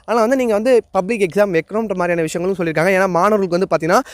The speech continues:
உயர்கல்வி படிக்கும் போது இது பேசிக் தான் கொஞ்சம் ரொம்ப ஹெல்ப்ஃபுல்லா இருக்கணும். அதனால வந்து ஸ்டூடெண்ட்ஸ் வந்து எக்ஸாம் இல்லைன்னு சொல்லிட்டீங்கன்னா படிக்காம போயிடுவாங்க. அதனால கண்டிப்பா வந்து எக்ஸாம்ஸ் இருக்கணும், எக்ஸாம்ஸ் வந்து வைக்கணும்ன்ற மாதிரி தமிழக அரசுக்கு ஒரு கோரிக்கை மாதிரி சொல்லியிருக்காங்க. நம்ம தமிழக அரசு என்ன பண்ணுவாங்கன்னு வெயிட் பண்ணி தான் ஆகணும். இதுக்கு என்ன, எப்போ வந்து பார்த்தீங்கன்னா, ஃபைனலா அப்-,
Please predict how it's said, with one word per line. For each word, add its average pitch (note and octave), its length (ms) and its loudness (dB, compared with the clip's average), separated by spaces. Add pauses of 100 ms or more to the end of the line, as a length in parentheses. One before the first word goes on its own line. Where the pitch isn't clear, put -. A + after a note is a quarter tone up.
(240)
உயர்கல்வி A3+ 460 0
படிக்கும் F#3+ 300 -4
போது G#3+ 160 -2
இது E3+ 420 0
பேசிக் G#3 340 0
தான் F#3+ 120 0
கொஞ்சம் F3 200 -4
ரொம்ப F3+ 220 -2
ஹெல்ப்ஃபுல்லா F#3+ 420 -2
இருக்கணும். G#3+ 280 -4
அதனால G3 200 0
வந்து G3 160 -2
ஸ்டூடெண்ட்ஸ் A3 400 0
வந்து G3+ 160 4 (480)
எக்ஸாம் F#3+ 380 0
இல்லைன்னு A3 340 -2
சொல்லிட்டீங்கன்னா F3+ 420 -2
படிக்காம F#3+ 300 -2
போயிடுவாங்க. F3 340 -2
அதனால G#3 120 0
கண்டிப்பா G#3 380 -4
வந்து F#3+ 180 -2
எக்ஸாம்ஸ் F3+ 400 -4
இருக்கணும், G3 500 0 (300)
எக்ஸாம்ஸ் F3+ 300 0
வந்து G3 180 -2
வைக்கணும்ன்ற F#3+ 380 -2
மாதிரி F3+ 200 0
தமிழக F#3 280 0
அரசுக்கு E3+ 260 0
ஒரு E3+ 120 0
கோரிக்கை E3 300 -2
மாதிரி F3 200 0
சொல்லியிருக்காங்க. E3+ 440 0 (260)
நம்ம B3+ 160 -2
தமிழக A#3+ 320 2
அரசு A3 200 -2
என்ன G3+ 180 -2
பண்ணுவாங்கன்னு G3 320 -2
வெயிட் G3 120 -2
பண்ணி F#3 160 -4
தான் F3+ 120 2
ஆகணும். A3 240 0
இதுக்கு A#3+ 300 0
என்ன, A3+ 220 -2
எப்போ G3+ 280 0
வந்து A#3 160 0
பார்த்தீங்கன்னா, F#3+ 320 -2
ஃபைனலா G#3 360 2
அப்-, - 160 -2